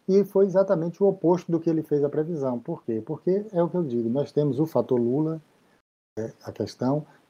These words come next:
temos uma C P I que foi prorrogada por mais noventa dias, é bom não esquecer disso,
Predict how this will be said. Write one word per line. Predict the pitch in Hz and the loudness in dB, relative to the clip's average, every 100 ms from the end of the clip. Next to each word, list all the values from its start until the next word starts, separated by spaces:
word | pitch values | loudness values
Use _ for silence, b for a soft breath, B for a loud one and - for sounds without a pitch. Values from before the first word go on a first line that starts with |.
| - | 2
temos | 160 180 170 135 | 4 6 2 2
uma | 165 | -2
C | - 165 | 0 0
P | 165 160 | 2 2
I | 139 127 | 2 0
que | 117 139 | -4 -6
foi | - 139 | 0 0
prorrogada | 135 156 143 147 120 120 | 4 2 2 2 2 0
por | 117 147 127 | 0 -2 -2
mais | 123 175 196 147 | 4 6 6 4
noventa | 143 120 120 120 | 0 0 -2 -4
dias, | 110 131 151 | -6 -4 0
é | 139 | 0
bom | 127 139 | 0 0
não | 147 | 0
esquecer | 185 185 139 - 113 | -2 -2 -2 -2 -4
disso, | 107 143 - | -4 -8 -10